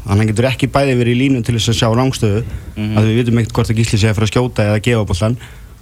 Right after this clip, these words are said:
Speaker 1: Hann getur ekki bæði verið í línu til þess að sjá rangstöðu og línu til þess að sjá hvort að bolti sé inni.
Speaker 2: Mm.
Speaker 1: Þannig að þetta er auðvitað, þetta er auðvitað erfitt, en, en, en fúlt.
Speaker 2: En, en einmitt á hinn bóginn, eins og bara maður heyrir frá öllum á, sem voru á leiknum, hvort, hvort það voru inn á vellinum, hvað sem þeir voru,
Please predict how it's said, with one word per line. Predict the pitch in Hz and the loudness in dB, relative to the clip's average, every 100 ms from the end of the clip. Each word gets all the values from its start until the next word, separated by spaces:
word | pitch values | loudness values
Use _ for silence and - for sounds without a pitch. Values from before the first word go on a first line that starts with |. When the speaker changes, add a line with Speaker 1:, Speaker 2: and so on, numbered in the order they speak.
| - - | -20 -2
Speaker 1:
Hann | 110 | 0
getur | 113 120 | 2 2
ekki | 117 | 0
bæði | 120 156 147 | 2 2 2
verið | 123 127 | 0 0
í | |
línu | 135 131 | 0 0
til | 123 | 0
þess | 117 | 0
að | 120 | 0
sjá | |
rangstöðu | 127 120 110 104 | 0 0 -2 -2
og | 127 139 | 0 0
línu | 120 120 113 | 2 2 0
til | 107 | 0
þess | 104 | 0
að | 110 | 0
sjá | 107 | 0
hvort | 113 - | -2 0
að | |
bolti | 110 107 | -2 0
sé | - 110 | 0 2
inni. | 92 98 - - - | 2 -2 -8 -18 -10
Speaker 2:
Mm. | 110 104 | -2 0
Speaker 1:
Þannig | 113 | 2
að | 113 | 2
þetta | 107 | 2
er | 120 | 0
auðvitað, | 127 120 120 110 78 - | 0 0 -2 -4 -12 -6
þetta | 110 117 | -2 0
er | |
auðvitað | 131 123 127 | 0 2 0
erfitt, | 95 117 - | 0 -4 -2
en, | 107 101 | -2 0
en, | 113 107 | 0 2
en | 113 | 0
fúlt. | 110 - - | 0 -2 0
Speaker 2:
En, | 123 117 | -2 0
en | 113 135 | 0 2
einmitt | 147 156 | 2 2
á | 139 | 0
hinn | 156 | 0
bóginn, | 156 117 107 | 0 0 0
eins | 107 110 | -2 -4
og | 117 104 | -6 -4
bara | 95 120 | 0 0
maður | 117 117 | 0 0
heyrir | 135 143 127 | 0 0 0
frá | 127 | 0
öllum | 151 - - 135 110 95 - | 0 -4 -4 0 0 -2 -6
á, | 104 113 110 92 - - - | -2 2 2 0 -2 -8 -6
sem | 120 117 117 | -2 0 2
voru | 123 147 | 2 2
á | 113 | 2
leiknum, | 113 113 87 92 | -2 -4 -6 -8
hvort, | - - | -10 -6
hvort | - 113 | -2 0
það | 110 | 2
voru | 107 | 2
inn | 127 | 2
á | 127 | 2
vellinum, | 107 143 - 143 123 110 - | 0 -2 -2 -2 -2 -2 -2
hvað | 123 117 | -2 0
sem | 113 | 0
þeir | 110 | 2
voru, | 123 131 123 | 2 2 2